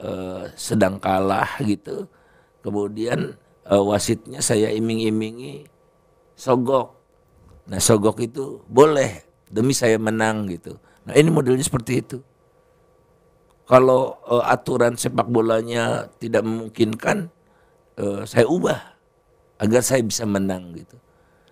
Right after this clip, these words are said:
Nah, jadi, eh, padahal pertandingan sepak bola itu kita nikmati karena keadabannya tinggi. Ngegasak kaki orang secara sengaja, langsung kartu merah. Kartu merah langsung.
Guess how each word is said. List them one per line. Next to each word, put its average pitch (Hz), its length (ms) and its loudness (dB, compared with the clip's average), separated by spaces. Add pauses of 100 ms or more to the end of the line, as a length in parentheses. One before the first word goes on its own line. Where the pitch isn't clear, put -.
(180)
Nah, 95 80 -8
jadi, 127 400 2 (640)
eh, 90 200 -10 (600)
padahal 120 560 2
pertandingan 117 480 0
sepak 104 320 -2
bola 98 320 2
itu - 400 -2
kita 110 240 2
nikmati 101 720 -4 (640)
karena 123 240 2
keadabannya 110 720 2
tinggi. 113 480 -14 (840)
Ngegasak 90 560 0
kaki 98 300 -4
orang 98 320 -2
secara 98 320 0
sengaja, 92 640 -2
langsung 101 320 2
kartu 101 260 -2
merah. 98 480 -8 (380)
Kartu - 180 -18
merah 107 260 4
langsung. 107 460 0